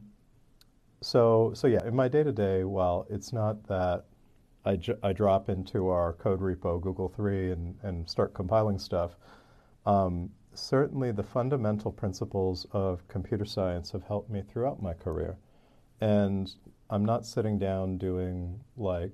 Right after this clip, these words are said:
sigma notation and figuring out the most efficient algorithm to go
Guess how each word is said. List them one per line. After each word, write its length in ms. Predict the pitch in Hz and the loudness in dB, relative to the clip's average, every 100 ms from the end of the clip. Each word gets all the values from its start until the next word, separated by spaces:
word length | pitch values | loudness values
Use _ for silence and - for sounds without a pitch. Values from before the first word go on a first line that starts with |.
| - | -10
sigma 400 | - 113 104 107 | -4 -2 0 2
notation 760 | 101 92 107 92 92 - 95 | 2 0 0 0 0 -4 -4
and 140 | 90 87 | -4 -4
figuring 420 | - 98 95 95 | -4 0 0 0
out 220 | 95 92 - - | -2 -2 -6 -8
the 320 | 95 87 82 82 - - - _ _ | -2 -2 -2 -6 -12 -20 -20 _ _
most 520 | 117 101 98 95 - - _ | -2 0 2 -2 -6 -20 _
efficient 840 | 101 - - - 104 - - 95 - | -10 -10 -16 -4 -4 -2 -4 -4 -2
algorithm 760 | 101 95 98 98 95 95 90 87 | 0 2 2 0 0 -2 -4 -6
to 120 | - 92 | -6 -4
go 600 | 98 92 90 85 85 | 0 0 0 -2 -4